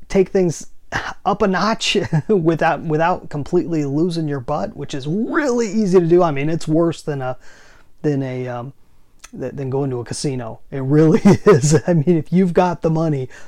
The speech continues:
they're more than willing to take it and deliver very little results for you. So if you need somebody to help deliver proper results, you can always check out my material. Uh, you go check out more at brian j pombo dot com or reach out directly to me.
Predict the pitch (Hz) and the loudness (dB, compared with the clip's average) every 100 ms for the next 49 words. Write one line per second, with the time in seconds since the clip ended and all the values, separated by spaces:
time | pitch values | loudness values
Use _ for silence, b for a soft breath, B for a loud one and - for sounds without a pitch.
0 | B 147 147 143 135 147 170 208 190 170 | B -4 -2 -2 -2 2 4 4 4 2
1 | 175 175 151 - 147 143 147 - 135 123 | 2 2 0 0 -2 0 -2 -4 -10 -6
2 | 139 143 147 147 143 B B B 127 143 | -2 0 0 0 -2 B B B -2 4
3 | 160 156 147 147 147 135 120 120 127 143 | 4 4 2 2 2 0 -4 -4 -4 -4
4 | - 123 113 117 - 156 131 123 165 180 | -6 -10 -10 -14 -8 -6 -8 -4 0 0
5 | 151 b b b - 156 165 147 123 117 | -2 b b b -2 0 0 -2 -6 -6
6 | 123 127 117 123 - - 127 127 127 117 | -8 -8 -6 -8 -8 -8 -4 -4 -6 -10
7 | - - - - 147 - 131 113 110 123 | -16 -20 -12 -6 -6 -4 -6 -6 -8 -8
8 | - - - B B B 127 120 123 123 | -10 -12 -16 B B B -10 -6 -6 -6
9 | - 151 131 131 127 - b b 143 139 | -6 -6 -4 -6 -6 -10 b b -8 -6
10 | 135 - 151 143 143 139 B B B - | -6 -6 -2 0 0 -2 B B B -6
11 | 135 123 131 131 131 131 123 - 147 135 | -6 -4 -6 -4 -4 -4 -6 -6 -4 -4
12 | 131 139 131 139 131 135 123 127 - 139 | -4 -4 -4 -4 -4 -6 -6 -8 -6 -6
13 | 135 127 127 123 131 127 123 117 127 120 | -6 -6 -8 -8 -8 -8 -8 -8 -8 -6
14 | 131 123 123 117 120 120 131 120 - 131 | -6 -8 -10 -8 -6 -6 -8 -10 -8 -8
15 | 120 117 | -8 -12